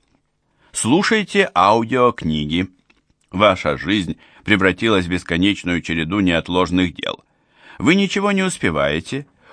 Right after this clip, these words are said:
у вас нет времени даже на то, чтобы позвонить лучшему другу, не говоря уже о том, чтобы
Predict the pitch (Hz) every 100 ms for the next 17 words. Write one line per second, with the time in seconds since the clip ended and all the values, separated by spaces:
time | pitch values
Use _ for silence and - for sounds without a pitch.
0 | - 92 127 135 131 120 95 120 113 110
1 | 92 98 101 95 92 113 - 101 95 87
2 | 90 85 90 98 92 92 85 90 85 78
3 | 76 131 190 170 _ _ _ - 107 104
4 | 107 104 101 101 95 92 101 92 92 90
5 | 87